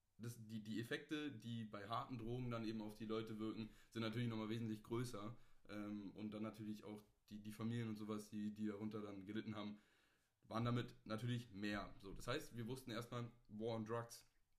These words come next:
hat die Drogen härter gemacht. Zum Beispiel auch, ka-, wenn wir uns Cannabis, äh, betrachten, so,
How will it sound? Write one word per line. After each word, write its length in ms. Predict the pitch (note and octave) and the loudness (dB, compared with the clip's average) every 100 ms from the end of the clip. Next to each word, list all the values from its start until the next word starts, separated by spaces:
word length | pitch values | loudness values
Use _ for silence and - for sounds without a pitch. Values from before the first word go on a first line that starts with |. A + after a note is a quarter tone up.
| _ - _ | _ -20 _
hat 180 | - B2 | -2 2
die 60 | A#2 | 4
Drogen 280 | A#2 A#2 | 4 4
härter 280 | A2+ G#2+ A2 | 4 4 2
gemacht. 280 | G2 F#2 - | -2 -6 -4
Zum 80 | G#2+ | 0
Beispiel 220 | A2+ A2+ | 2 2
auch, 120 | G2+ | -2
ka-, 120 | - G#2 | -4 -2
wenn 320 | G#2 G2+ A2 | -2 2 2
wir 80 | G#2 | 0
uns 140 | - | -2
Cannabis, 380 | B2+ B2 G#2 - | -2 0 -2 -4
äh, 80 | G2+ | -8
betrachten, 420 | G#2 G#2 G#2 G#2+ | -6 -6 -8 -6
so, 180 | G#2+ | -6